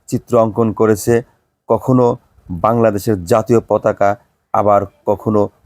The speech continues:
বাংলাদেশের মানচিত্র। এরকম চিত্র অঙ্কন করার মাধ্যমে কৃষক এনামুল ভাই আলোচনার সম্মুখে হয়েছে বারবার। কৃষক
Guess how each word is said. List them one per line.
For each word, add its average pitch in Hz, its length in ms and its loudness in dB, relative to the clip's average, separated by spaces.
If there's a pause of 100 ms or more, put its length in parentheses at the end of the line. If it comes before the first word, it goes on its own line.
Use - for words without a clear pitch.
বাংলাদেশের 101 640 0
মানচিত্র। 98 760 -2 (160)
এরকম 147 360 2
চিত্র 165 300 -2
অঙ্কন 143 360 -2
করার 131 220 0
মাধ্যমে 120 560 0 (400)
কৃষক 123 260 -2 (120)
এনামুল 113 360 2
ভাই 107 320 0 (340)
আলোচনার 110 460 0
সম্মুখে 101 600 0
হয়েছে 98 500 0
বারবার। 85 600 0 (320)
কৃষক 139 260 0